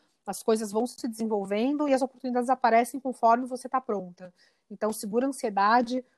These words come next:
continua aí na, trilhando o seu caminho e confia que as coisas vão acontecer.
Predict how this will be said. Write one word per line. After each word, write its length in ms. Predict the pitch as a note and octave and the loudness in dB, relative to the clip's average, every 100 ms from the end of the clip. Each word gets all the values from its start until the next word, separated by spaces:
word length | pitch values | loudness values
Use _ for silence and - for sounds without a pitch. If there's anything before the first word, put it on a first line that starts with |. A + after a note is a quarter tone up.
| _ _ | _ _
continua 600 | - G#3+ - A3 G#3 B3 | -2 -2 -2 0 2 4
aí 120 | B3 | 4
na, 200 | A#3 A3 | 0 -6
trilhando 520 | G#3+ A3+ G#3+ G#3+ A#3 A#3 | -4 -4 -2 -2 -2 -6
o 40 | |
seu 140 | - | -8
caminho 580 | G#3+ G#3 G3 A3 C#4 C#4+ - _ _ | -6 -6 -6 -8 -8 -10 -14 _ _
e 60 | G#3+ | -8
confia 500 | - A3 - G3+ A3 | -4 -4 -4 -2 0
que 80 | A3+ | -2
as 80 | - | -4
coisas 280 | A3 A3 | -2 -2
vão 120 | G#3+ A3 | -2 -2
acontecer. 560 | A3+ A3+ A#3+ - - | -2 -4 -4 -6 -14